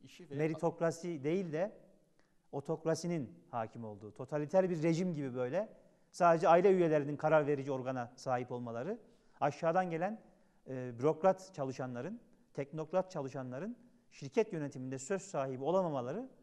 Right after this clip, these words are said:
Speaker 2: ve onların enerjisinden aile şirketinin faydalanmamasından kaynaklı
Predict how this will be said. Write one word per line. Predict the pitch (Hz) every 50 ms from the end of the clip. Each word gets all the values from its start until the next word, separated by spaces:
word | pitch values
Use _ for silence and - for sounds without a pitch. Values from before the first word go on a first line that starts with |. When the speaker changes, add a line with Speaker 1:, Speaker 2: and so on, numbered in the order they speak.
| _ _ _ _ _ _ _ _ -
Speaker 2:
ve | 156 185
onların | 156 151 160 170 170 180 196 214 202
enerjisinden | 190 175 165 147 139 143 - - 143 147 180 226 240 233 - - -
aile | - 143 156 208 226
şirketinin | - 214 180 - 165 143 - 127 120 117
faydalanmamasından | 117 - 147 147 147 165 170 185 185 196 226 196 175 160 - - 127 131 123 113 - - _ _
kaynaklı | - 143 135 135 135 131 131 - 208 262